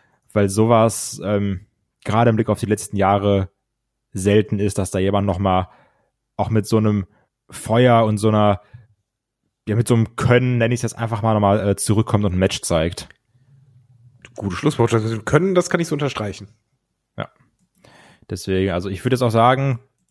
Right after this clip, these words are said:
Speaker 1: so noch zwei Monate, dann zeigen wir bald auch Crossbodies. Trainieren wir jetzt einfach mal. <laughs> Und dann,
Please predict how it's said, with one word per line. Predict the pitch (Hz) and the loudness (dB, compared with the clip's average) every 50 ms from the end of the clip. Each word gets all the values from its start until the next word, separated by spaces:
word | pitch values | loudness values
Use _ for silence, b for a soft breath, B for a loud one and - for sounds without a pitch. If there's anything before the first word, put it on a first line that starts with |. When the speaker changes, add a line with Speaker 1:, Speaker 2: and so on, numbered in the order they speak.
| _ _ _ _ _ | _ _ _ _ _
Speaker 1:
so | 110 110 107 113 113 113 117 107 b b b b b b b b | -12 -4 0 2 4 4 2 2 b b b b b b b b
noch | - 113 107 | -2 -2 -2
zwei | - - 139 131 | 0 0 2 2
Monate, | 127 131 143 151 156 151 - 147 | 4 4 4 4 2 2 2 2
dann | 123 120 113 | 0 0 0
zeigen | - 120 123 123 | 0 0 0 0
wir | 123 | 2
bald | 113 117 101 | 0 2 0
auch | 107 120 - | 0 -2 -2
Crossbodies. | - 135 120 - - 117 123 139 156 175 165 - - - - | -2 -2 -2 0 0 0 0 2 0 -2 -4 -8 -12 -16 -14
Trainieren | - - 107 107 120 135 139 | -8 -6 -2 -2 0 0 2
wir | 143 | 0
jetzt | 143 131 127 | 0 0 0
einfach | 127 135 - - 143 139 | -2 -2 -2 -4 -4 -2
mal. | 147 151 165 - - - - - - 139 - - - 135 | 0 0 0 -2 -4 -12 -18 -16 -14 -14 -12 -10 -10 -12
<laughs> | - - 156 139 - _ _ _ - - | -12 -10 -16 -16 -16 _ _ _ -14 -6
Und | 120 113 | -2 0
dann, | 113 113 117 113 | 0 0 0 -4